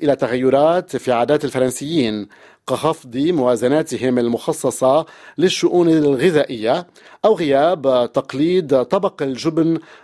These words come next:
على المائدات الفرنسية. إذا كان القانون المتعلق بتسمية جبنة الروكفور يعود إلى مئة عام، وتحديدًا إلى السادس والعشرين من تموز يوليو ألف وتسعمائة وخمسة وعشرين،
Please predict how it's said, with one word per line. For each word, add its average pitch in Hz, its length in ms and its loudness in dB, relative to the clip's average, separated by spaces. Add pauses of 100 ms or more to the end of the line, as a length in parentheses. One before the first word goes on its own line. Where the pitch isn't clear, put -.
(100)
على 208 200 2
المائدات 143 460 0
الفرنسية. 110 600 -4 (760)
إذا 170 140 4
كان 233 180 2
القانون 170 400 2
المتعلق 139 600 0
بتسمية 143 480 0
جبنة 147 380 0
الروكفور 147 640 2 (360)
يعود 147 520 2
إلى 127 200 0
مئة 170 380 0
عام، 147 320 0
وتحديدًا 135 560 -2
إلى 139 300 0
السادس 160 360 -2
والعشرين 123 420 0
من 131 120 2
تموز 123 440 2
يوليو 151 440 2 (380)
ألف 208 300 0
وتسعمائة 131 460 -2
وخمسة 131 360 -4
وعشرين، 151 600 -2